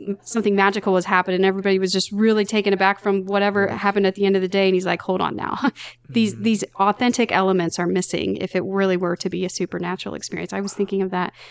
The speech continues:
Speaker 1: too. So just so much wisdom there. Um,
Speaker 3: Yeah.
Speaker 1: um, okay, hold on. I wrote a note on my crazy notes of wanting to ask you guys something. What was it?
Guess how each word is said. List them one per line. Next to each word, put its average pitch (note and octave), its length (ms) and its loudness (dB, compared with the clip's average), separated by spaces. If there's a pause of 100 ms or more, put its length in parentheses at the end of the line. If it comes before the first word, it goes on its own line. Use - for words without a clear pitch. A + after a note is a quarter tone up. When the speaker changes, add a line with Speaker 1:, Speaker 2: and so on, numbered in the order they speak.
(140)
Speaker 1:
too. F#3 260 0
So F#3 340 0
just - 220 -4
so A#3+ 100 2
much A#3 200 2
wisdom F#3+ 340 0
there. F3+ 340 -6
Um, G#3 280 4
Speaker 3:
Yeah. F#3 60 0 (840)
Speaker 1:
um, G#3+ 200 2 (120)
okay, G3+ 200 -6
hold G3+ 140 0
on. G3 120 0
I G3 40 4
wrote G3+ 180 2
a G3 60 2
note G3 280 2
on G3+ 220 0
my G3+ 120 2
crazy G3+ 340 0
notes G3 260 2
of G3 140 -4
wanting G3 280 2
to - 120 -6
ask - 320 -2 (540)
you G#3+ 100 -10
guys G3 220 -2
something. G3+ 440 -2
What G3+ 140 -4
was G3+ 220 -4
it? F#3+ 160 -6